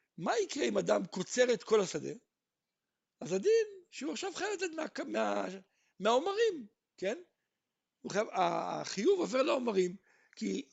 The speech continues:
הפאה זה חיוב, הוא חייב לתת לעניים סכום מסוים. הוא לא נתן, שייתן מ-, מהעומרים. אם הוא ידוש את זה, ייתן זרעים, ייתן גרעינים. י-, י-, יטחן את זה, ייתן קמח. כן, הוא לא נפטר.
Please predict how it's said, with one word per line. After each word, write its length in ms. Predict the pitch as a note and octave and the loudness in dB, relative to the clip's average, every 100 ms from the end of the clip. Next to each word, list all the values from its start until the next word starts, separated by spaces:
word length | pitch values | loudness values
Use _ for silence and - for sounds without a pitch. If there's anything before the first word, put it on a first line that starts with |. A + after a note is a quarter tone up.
| - | -8
הפאה 540 | E3+ - - - G#4 | -6 -2 -4 -2 -6
זה 120 | D4 | -6
חיוב, 340 | G#3 A#3+ F#4 D4 | -4 4 4 4
הוא 80 | - | -2
חייב 260 | F3 C4 | -2 -2
לתת 240 | B3+ A#3 - | -4 -10 -6
לעניים 480 | F#3+ F#3 G#3+ C4+ C4+ _ _ _ _ _ _ _ - | -4 -2 -4 -4 -10 _ _ _ _ _ _ _ -8
סכום 300 | - - A3 | -6 -2 -2
מסוים. 380 | F3 D#3 B2+ G#2 _ _ _ _ _ | -2 -6 -8 -10 _ _ _ _ _
הוא 100 | - | 2
לא 140 | C4+ B3 | 4 4
נתן, 360 | - C#3 D3 A3+ _ _ | 0 -6 -6 -12 _ _
שייתן 240 | - B3 C5 G4+ | -12 -4 -2 -2
מ-, 380 | G3 F3 F3 | -4 -4 -4
מהעומרים. 520 | F#3 A3+ - - B3+ B3+ _ _ - - _ - | -2 0 0 -4 -6 -10 _ _ -20 -20 _ 2
אם 220 | A3+ B3+ | 4 6
הוא 180 | A#3+ G#3+ | 4 4
ידוש 340 | F3+ D#3+ A3 A#3 | 4 4 0 0
את 100 | A3+ | 0
זה, 100 | E4+ | -2
ייתן 300 | - F4+ C#4+ | -2 -6 -4
זרעים, 440 | C4 C#4 C4+ C4 - | 0 0 0 -6 -6
ייתן 240 | A3+ A#3+ | -2 0
גרעינים. 440 | A#3+ A#3 G#3+ G#3 G#3 - _ _ _ - | 0 0 -2 -6 -8 -20 _ _ _ 0
י-, 140 | F3+ | 2
י-, 380 | F#3 F3 F3+ F#3+ | 4 2 -4 -6
יטחן 400 | F3+ D#3+ A3 C4 | -8 -4 0 0
את 80 | C4+ | 0
זה, 60 | D#4+ | -2
ייתן 240 | E4+ G4+ F4+ | 0 -2 -2
קמח. 440 | F#4 D#4 A#3 - _ _ _ | -2 -4 -10 -16 _ _ _
כן, 180 | - A#3+ | -8 -6
הוא 160 | A3+ G#3+ | -2 4
לא 80 | C4 | 4
נפטר. 360 | F#4+ - F#4+ | 4 0 -2